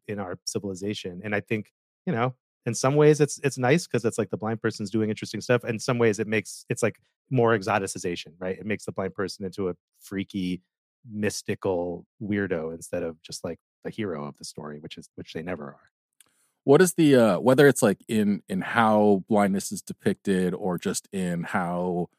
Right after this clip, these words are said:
Speaker 2: blindness is treated, what is the, what are, what are your sort of top, like,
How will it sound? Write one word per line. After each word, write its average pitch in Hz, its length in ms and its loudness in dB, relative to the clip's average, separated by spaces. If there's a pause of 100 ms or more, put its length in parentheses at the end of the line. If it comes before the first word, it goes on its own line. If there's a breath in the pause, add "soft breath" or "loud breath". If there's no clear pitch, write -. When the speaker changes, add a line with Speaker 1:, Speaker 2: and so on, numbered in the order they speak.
(280)
Speaker 2:
blindness 101 440 2
is 87 120 -4
treated, 87 360 0
what 98 200 2
is 120 120 2
the, 110 260 4
what 110 240 2
are, 135 80 6
what 131 220 2
are 139 40 2
your 123 140 4
sort 117 200 0
of 98 160 -4
top, 107 320 2
like, 95 360 -4